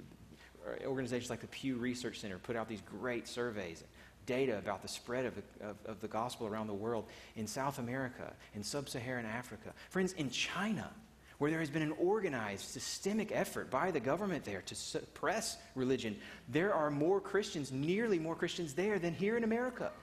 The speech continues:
Projections are that within just a few years, China will be the largest population of Christians in the world, against all odds. Now, on its own, that's not enough to confirm this is a work of God.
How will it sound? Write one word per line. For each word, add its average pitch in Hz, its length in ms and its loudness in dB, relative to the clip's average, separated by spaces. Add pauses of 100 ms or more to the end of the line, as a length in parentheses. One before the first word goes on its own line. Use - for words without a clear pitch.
(380)
Projections 175 500 2
are 175 180 6
that 165 120 4
within 165 200 2
just 202 200 0
a 180 60 -2
few 202 340 -2
years, 170 640 0 (520)
China 208 380 6
will 147 140 6
be 131 100 2
the 127 100 4
largest 143 580 2 (300)
population 143 520 2
of 139 100 -6
Christians 156 440 -4
in 202 100 -2
the 202 60 4
world, 196 480 4 (560)
against 156 340 0
all 170 240 2
odds. 151 580 -2 (1500)
Now, 139 100 -2
on 175 200 2
its 190 160 0
own, 147 340 2
that's 151 240 0
not 135 180 2
enough 127 280 0
to - 80 -6
confirm 95 420 -4
this 87 180 -4
is 90 120 -10
a 92 40 -6
work 85 220 -6
of 78 100 -18
God. - 220 -6